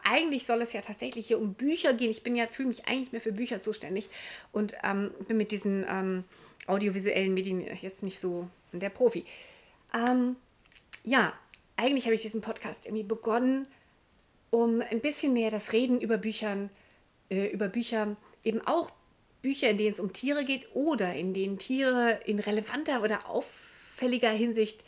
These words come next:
ausgelassen werden, äh, um das Reden darüber ein bisschen zu verstärken oder zu fördern. Ähm, ich habe den Eindruck, dass,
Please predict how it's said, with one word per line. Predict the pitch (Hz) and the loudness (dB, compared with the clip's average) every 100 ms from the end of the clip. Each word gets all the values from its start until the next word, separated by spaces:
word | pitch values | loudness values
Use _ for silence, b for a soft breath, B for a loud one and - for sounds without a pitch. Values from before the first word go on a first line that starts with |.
| B B B - | B B B 4
ausgelassen | 254 403 - 180 160 180 | 6 6 4 2 0 -6
werden, | - 185 233 262 B B B | -4 -2 -2 -2 B B B
äh, | 226 233 226 - | 2 6 4 2
um | 247 | 2
das | 254 233 | 2 2
Reden | 254 269 240 | 2 2 2
darüber | 226 233 220 220 | 2 4 4 2
ein | - 196 | 0 -2
bisschen | 226 226 214 | -2 -2 -4
zu | 202 | -4
verstärken | 196 180 190 202 214 | -6 0 4 4 4
oder | 170 170 | -4 -6
zu | |
fördern. | 196 196 196 190 B B B B - | -8 -4 -4 -4 B B B B -4
Ähm, | 208 208 196 _ _ | -2 -2 -4 _ _
ich | 220 240 | -2 4
habe | 247 | 4
den | 202 | 6
Eindruck, | 247 233 | 4 2
dass, | 220 214 - - | 0 -2 -10 -12